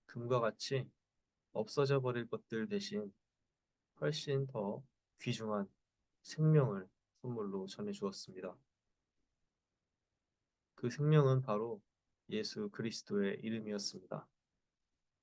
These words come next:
베드로는 나사렛 예수 그리스도의 능력으로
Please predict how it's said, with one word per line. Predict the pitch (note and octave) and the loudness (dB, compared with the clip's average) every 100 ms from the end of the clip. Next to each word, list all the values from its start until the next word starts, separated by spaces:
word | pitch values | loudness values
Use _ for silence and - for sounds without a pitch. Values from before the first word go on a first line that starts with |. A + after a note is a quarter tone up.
| _ _ _ _ _ _ _ _ _ _ _ _ _ | _ _ _ _ _ _ _ _ _ _ _ _ _
베드로는 | - B2 C3+ B2 A#2+ A#2 G2+ - _ _ _ _ | -2 2 4 2 0 -4 -6 -10 _ _ _ _
나사렛 | G2 G#2 C3+ C3+ A2+ | 2 6 6 6 4
예수 | A2 B2 | -4 -6
그리스도의 | - B2 - - A#2+ A#2 A2+ A2 - | 0 0 0 -6 0 4 4 4 0
능력으로 | A#2 B2+ B2 G#2 A2 G2+ | 0 2 2 2 2 0